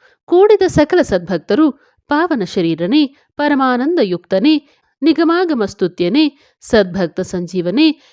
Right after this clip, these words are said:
ಶ್ರೀ ಸಿದ್ಧಲಿಂಗೇಶ್ವರನೇ, ಜಯ ಜಯ" ಎಂದು ಸ್ತೋತ್ರ ಮಾಡುತ್ತಿದ್ದರು.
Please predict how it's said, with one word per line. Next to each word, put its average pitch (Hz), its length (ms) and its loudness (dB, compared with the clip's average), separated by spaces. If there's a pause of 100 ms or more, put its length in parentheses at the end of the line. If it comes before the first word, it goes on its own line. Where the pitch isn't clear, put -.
ಶ್ರೀ 349 220 4
ಸಿದ್ಧಲಿಂಗೇಶ್ವರನೇ, 254 1160 0 (300)
ಜಯ 254 260 2
ಜಯ" 254 220 2 (140)
ಎಂದು 202 320 0
ಸ್ತೋತ್ರ 202 400 -4
ಮಾಡುತ್ತಿದ್ದರು. 180 760 0